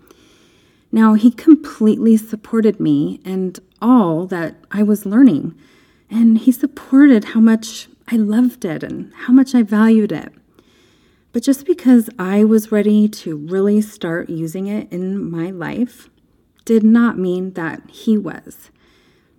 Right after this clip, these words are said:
In fact, he was just in the thick of things at work, this was not something that he viewed as a major need to do at that time in his life. And boy, did I ever feel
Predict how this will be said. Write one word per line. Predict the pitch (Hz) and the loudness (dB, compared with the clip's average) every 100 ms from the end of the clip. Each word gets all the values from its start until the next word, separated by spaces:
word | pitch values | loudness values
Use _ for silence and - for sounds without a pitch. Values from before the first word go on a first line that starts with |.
| _ _ - | _ _ -4
In | 202 | -4
fact, | 208 196 - | -4 -12 2
he | 233 | 4
was | 302 269 196 | 6 4 0
just | - 175 - | -8 -10 -12
in | - 214 190 | -4 0 0
the | 165 | -2
thick | - - 320 359 | -12 -2 0 0
of | 254 | -4
things | - 170 160 175 | -4 -6 -6 -8
at | 180 | -8
work, | 175 285 - - _ _ _ _ _ _ _ _ - | 0 0 0 -6 _ _ _ _ _ _ _ _ 2
this | 294 339 - | 2 2 -2
was | 349 311 - | -2 -2 -4
not | 196 202 226 - | -2 2 2 0
something | - 170 156 170 165 190 185 | -6 -8 -8 -4 -4 -4 -6
that | 170 147 | -10 -10
he | - - 220 233 | -12 0 4 4
viewed | 214 170 165 196 | 2 0 0 -4
as | 180 160 | -8 -6
a | 170 | -4
major | 170 165 202 185 180 | 0 0 0 -2 -6
need | 165 180 226 160 151 185 190 - | -4 2 4 4 0 -2 -8 -16
to | - | -14
do | 170 214 214 151 180 214 - | -8 -2 0 0 -4 -8 -12
at | 196 208 | -12 -8
that | 226 - | -10 -2
time | 247 | 2
in | 254 | 4
his | 254 240 | 4 2
life. | 294 240 - - _ _ _ _ _ _ _ _ _ | -4 -4 -10 -20 _ _ _ _ _ _ _ _ _
And | 202 202 | 0 0
boy, | 196 202 208 | 2 4 4
did | 208 175 - | 2 -2 -2
I | 185 185 190 - | -2 -2 -2 -4
ever | 180 170 165 156 175 | -4 -4 -2 0 0
feel | 180 - - - 233 160 156 147 | -2 -12 -20 0 4 4 2 -2